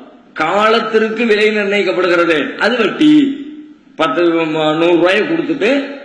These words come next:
ஏன், அடுத்த மாசம் தந்தா நூத்தி பத்து ரூபா, அதுக்கு அடுத்த மாசம் தந்தா நூத்தி இருபது ரூபா, ரெண்டு வருஷம் கழிச்சு தந்தா நானூறு ரூபா. இந்த மாதிரியாக காலங்கள் செல்ல செல்ல அதற்காக அதனுடைய தொகை கூடுகிறது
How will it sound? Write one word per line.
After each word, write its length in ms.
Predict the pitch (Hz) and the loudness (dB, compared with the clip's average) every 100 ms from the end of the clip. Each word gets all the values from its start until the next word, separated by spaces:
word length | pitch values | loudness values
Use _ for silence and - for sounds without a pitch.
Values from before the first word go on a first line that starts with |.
| - | -10
ஏன், 180 | 175 175 | -4 0
அடுத்த 220 | 180 190 | 0 -2
மாசம் 320 | 202 202 185 180 | -2 -2 -2 -2
தந்தா 180 | 180 208 | 0 0
நூத்தி 240 | 202 - | 0 0
பத்து 160 | 156 143 | -2 0
ரூபா, 180 | 139 131 - - - - _ | 0 0 -6 -16 -20 -20 _
அதுக்கு 280 | 185 226 233 | 0 2 0
அடுத்த 160 | 208 | -2
மாசம் 280 | 202 196 180 | -2 0 0
தந்தா 200 | 175 190 | 0 0
நூத்தி 280 | 214 214 196 | 0 -2 0
இருபது 280 | 190 180 160 | 2 4 4
ரூபா, 200 | 147 135 135 - - - | 2 0 -2 -12 -20 -6
ரெண்டு 220 | 180 214 | -2 2
வருஷம் 260 | 226 226 214 | 2 2 2
கழிச்சு 240 | 202 180 | 0 0
தந்தா 280 | 175 185 214 208 190 170 | 0 0 0 0 -2 0
நானூறு 360 | 185 185 175 | -2 0 0
ரூபா. 200 | 160 143 139 - - - | 2 0 -2 -8 -14 -6
இந்த 260 | 196 226 220 | -2 0 0
மாதிரியாக 680 | 214 220 220 196 165 143 143 156 156 - - | 2 0 2 0 0 0 2 0 -2 -10 -8
காலங்கள் 560 | 170 180 220 233 220 202 | -2 0 2 2 2 0
செல்ல 260 | 190 180 208 - | 0 0 0 0
செல்ல 240 | 196 233 233 | 0 2 0
அதற்காக 560 | 180 175 190 185 202 233 | -2 -2 0 0 0 0
அதனுடைய 360 | 208 196 196 190 - | 0 0 0 0 0
தொகை 260 | 175 190 202 - | 0 0 0 -2
கூடுகிறது 560 | 190 196 170 165 180 | 0 0 2 2 4